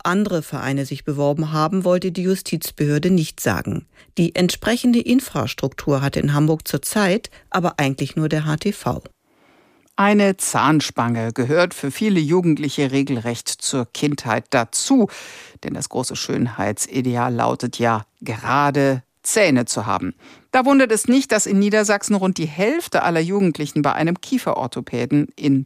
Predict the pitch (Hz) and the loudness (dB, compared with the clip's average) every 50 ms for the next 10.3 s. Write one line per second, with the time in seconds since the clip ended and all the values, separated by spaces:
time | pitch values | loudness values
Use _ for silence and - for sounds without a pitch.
0 | _ - 160 151 - - 120 120 113 - - 104 104 101 - - 92 90 85 82 | _ -4 -4 -2 -2 -2 0 -2 -2 -4 -4 -6 -6 -4 -4 -6 -6 -6 -8 -8
1 | 85 85 - - - 110 120 - - - 131 - 135 127 - 147 131 151 147 156 | -10 -10 -8 -8 -6 -6 -4 -4 -4 -6 -6 -6 -8 -8 -6 -6 -6 -4 0 2
2 | 139 - - _ _ - - - - - - - - _ - 139 175 220 233 - | 0 0 0 _ _ -20 -20 -20 -20 -20 -20 -20 -16 _ 0 2 2 2 2 -2
3 | - - - 160 147 139 135 120 127 123 117 113 123 180 233 247 - - - 165 | -2 0 0 0 2 2 0 0 0 2 4 4 6 4 4 2 0 0 2 4
4 | 208 254 254 - - - - - - 139 143 175 196 - - - _ _ _ - | 4 4 2 0 -4 -6 -6 -2 0 0 0 0 -2 -2 -4 -6 _ _ _ -6
5 | - 131 - - - - - 185 190 185 _ - 135 139 139 190 254 294 277 160 | -4 -4 -4 -4 -6 -6 -4 -4 -4 -4 _ -4 0 2 4 4 6 6 4 4
6 | 139 - - 165 143 135 - - 151 147 139 135 - - - 165 147 147 110 120 | 2 0 -2 0 0 0 0 0 0 2 2 0 -2 -2 -4 -4 -2 -2 0 0
7 | 139 147 147 - 160 - - 240 277 277 - - - - - - _ _ _ - | 0 0 0 -2 -4 -2 0 0 0 0 -4 -12 -14 -20 -20 -20 _ _ _ -2
8 | - 220 247 262 262 247 269 254 208 202 190 196 - - - 214 208 202 190 180 | 2 4 6 6 6 6 4 4 4 4 2 2 0 0 2 2 4 4 2 0
9 | - - 196 196 185 180 180 165 156 160 - 151 147 - - - 147 147 147 147 | 0 0 0 0 2 2 2 2 2 2 0 -4 -6 -4 -2 2 4 4 6 6
10 | 147 151 160 180 196 | 6 4 4 2 0